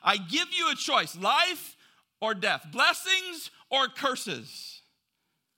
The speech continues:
You know that <clears throat> there are people in this room that could probably share better results than this, but most people will, will get to retirement and have nothing to live on because they didn't make a plan and they didn't save.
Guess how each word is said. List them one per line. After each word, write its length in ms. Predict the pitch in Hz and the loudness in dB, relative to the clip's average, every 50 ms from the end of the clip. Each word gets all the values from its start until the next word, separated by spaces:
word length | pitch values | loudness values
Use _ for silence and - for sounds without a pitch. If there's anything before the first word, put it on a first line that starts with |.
| _ _ - | _ _ -10
You 100 | 202 202 | -6 -2
know 220 | 190 180 170 180 | 0 0 0 2
that 180 | 175 147 139 - _ - - - - | 0 -2 -4 -6 _ -16 -16 -16 -12
<clears throat> 0 | 165 - - - 143 123 | -12 -10 -10 -10 -10 -10
there 120 | 127 123 | -10 -10
are 60 | 113 | -10
people 320 | - - 175 170 - 123 123 | -10 -10 -12 -12 -12 -14 -14
in 60 | 117 | -14
this 160 | 113 - 123 | -14 -14 -14
room 80 | 123 139 | -14 -14
that 80 | 120 | -16
could 100 | 110 104 | -16 -16
probably 420 | - 147 170 - 123 117 113 110 110 _ _ _ _ _ _ - | -14 -12 -12 -12 -12 -12 -12 -12 -12 _ _ _ _ _ _ -16
share 260 | - - - 151 127 | -12 -10 -8 -8 -8
better 420 | 117 120 147 160 143 131 123 123 120 - | -8 -6 -6 -6 -6 -6 -8 -10 -14 -16
results 540 | 107 113 110 110 131 156 151 147 120 - - | -16 -16 -14 -10 -8 -8 -8 -10 -12 -14 -16
than 220 | 127 117 117 120 | -14 -12 -12 -10
this, 200 | 127 135 131 123 | -8 -10 -10 -10
but 280 | - 117 123 123 117 101 | -12 -12 -12 -12 -10 -10
most 260 | 123 143 170 165 - | -10 -10 -10 -12 -12
people 340 | - 165 160 156 190 202 180 | -14 -14 -14 -14 -14 -16 -14
will, 200 | 151 127 120 110 107 _ - | -14 -14 -14 -14 -18 _ -16
will 100 | 127 120 | -14 -14
get 220 | 117 117 165 165 - | -12 -12 -12 -12 -14
to 100 | 156 123 | -16 -16
retirement 580 | 120 113 - 139 135 127 110 110 110 113 113 - _ _ _ _ _ _ _ _ _ - | -16 -14 -12 -10 -8 -8 -8 -10 -14 -14 -16 -18 _ _ _ _ _ _ _ _ _ -16
and 100 | - 117 | -12 -8
have 160 | 123 117 113 | -8 -6 -6
nothing 520 | 117 113 123 147 147 147 - 101 107 113 110 110 _ _ _ _ _ | -6 -8 -8 -8 -8 -10 -12 -18 -18 -18 -20 -20 _ _ _ _ _
to 80 | - 117 | -18 -16
live 180 | 113 110 110 104 104 104 | -14 -14 -14 -16 -18 -20
on 120 | 104 101 104 _ _ _ _ _ _ _ _ _ _ _ _ _ | -20 -20 -20 _ _ _ _ _ _ _ _ _ _ _ _ _
because 240 | - 110 - 110 101 | -20 -16 -16 -16 -14
they 80 | 110 110 | -14 -14
didn't 240 | 107 120 117 113 107 | -14 -12 -14 -12 -14
make 160 | 107 - - | -14 -16 -18
a 40 | 110 | -20
plan 440 | - - 143 120 110 110 117 110 - _ _ _ _ _ _ _ _ - | -18 -16 -16 -16 -16 -16 -18 -20 -20 _ _ _ _ _ _ _ _ -18
and 100 | 110 110 | -16 -14
they 60 | 104 | -14
didn't 220 | 110 107 - - | -14 -14 -14 -14
save. 360 | - - 160 117 110 - - | -16 -16 -16 -16 -18 -20 -20